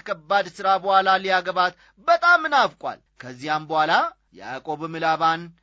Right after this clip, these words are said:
"ወደ እርሷ አገባ ዘንድ ሚስቴን ስጠኝ፣ ቀኔ ተፈጽሟልና" አለው። ላባም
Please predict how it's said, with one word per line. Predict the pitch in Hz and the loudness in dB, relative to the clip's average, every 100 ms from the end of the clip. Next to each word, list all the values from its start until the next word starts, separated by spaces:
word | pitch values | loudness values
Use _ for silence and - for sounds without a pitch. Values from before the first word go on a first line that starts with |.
| _ _ _ | _ _ _
"ወደ | 104 127 160 | -16 -8 -6
እርሷ | 170 - | -6 -2
አገባ | 190 185 190 190 | 0 0 2 2
ዘንድ | 180 196 190 185 160 | 0 -6 -8 -8 -8
ሚስቴን | 160 247 226 - 285 254 | -8 -10 -12 -8 -8 -6
ስጠኝ፣ | 196 175 175 135 95 _ _ | -10 -12 -10 -10 -14 _ _
ቀኔ | - 180 247 254 | -8 -6 -4 -4
ተፈጽሟልና" | 269 254 - 247 233 214 202 185 180 156 | -6 -8 -10 -4 0 2 0 -8 -2 -2
አለው። | 143 117 85 _ _ | -2 -6 -16 _ _
ላባም | 101 131 147 156 156 | -10 -6 2 2 2